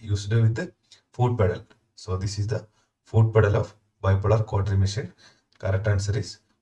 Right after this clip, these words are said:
bipolar cautery machine. This one is the machine. Next question, identify the image. So this is the surgical blade, surgical blade with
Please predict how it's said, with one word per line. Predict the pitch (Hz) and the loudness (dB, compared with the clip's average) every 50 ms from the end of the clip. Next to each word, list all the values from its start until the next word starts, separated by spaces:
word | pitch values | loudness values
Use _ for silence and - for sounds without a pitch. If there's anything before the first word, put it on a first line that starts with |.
| _ - - | _ 0 2
bipolar | 95 98 101 104 - 107 110 123 123 - | 2 2 4 2 4 4 4 2 0 -2
cautery | - 98 104 101 104 110 110 | -4 -2 -2 -2 2 2 4
machine. | 107 98 101 - - 104 - - - - _ _ - | 4 2 0 -4 -6 -10 -12 -14 -16 -20 _ _ -12
This | - 101 - - | -12 -10 -8 -6
one | 107 101 | -4 -4
is | 110 117 - - | -2 -4 -4 -2
the | - 110 | 0 2
machine. | 113 104 95 - - - - - _ _ _ _ _ _ _ _ _ _ _ _ _ _ _ _ _ _ _ _ _ _ _ _ _ _ _ _ _ _ _ _ _ _ _ _ _ _ _ - _ - - _ _ _ - | 4 4 2 0 -4 -6 -10 -12 _ _ _ _ _ _ _ _ _ _ _ _ _ _ _ _ _ _ _ _ _ _ _ _ _ _ _ _ _ _ _ _ _ _ _ _ _ _ _ -20 _ -20 -20 _ _ _ -4
Next | - 104 107 110 - | -2 0 0 0 -2
question, | 117 107 107 98 - - 107 113 110 - _ _ _ _ _ _ _ _ _ _ - | -2 0 0 -2 0 0 0 0 0 -2 _ _ _ _ _ _ _ _ _ _ -2
identify | - 113 113 110 113 110 113 - 135 147 147 - - | 0 2 4 4 6 6 4 4 4 0 0 0 -4
the | - - 101 - - | -4 -2 -2 -2 -2
image. | 95 87 85 - - - - - _ _ - | -4 -6 -6 -8 -10 -12 -12 -14 _ _ -20
So | - - 87 87 | -16 -12 -12 -10
this | 90 95 98 107 | -8 -8 -6 -6
is | 101 - | -6 -4
the | - 107 | -4 -4
surgical | - 104 98 95 98 101 98 107 110 101 | 0 0 2 2 2 2 2 2 2 2
blade, | 95 101 104 107 104 - - _ _ _ _ _ _ _ _ _ _ _ _ - | 4 2 2 2 0 -4 -12 _ _ _ _ _ _ _ _ _ _ _ _ -14
surgical | - - 107 98 95 98 101 101 110 110 | -6 -2 -2 0 0 0 0 2 4 2
blade | 107 107 - - - - 98 101 101 101 104 | 2 2 -4 -8 -4 0 2 4 4 4 4
with | 104 107 107 107 - 180 - | 2 -2 -4 -6 -8 -10 -10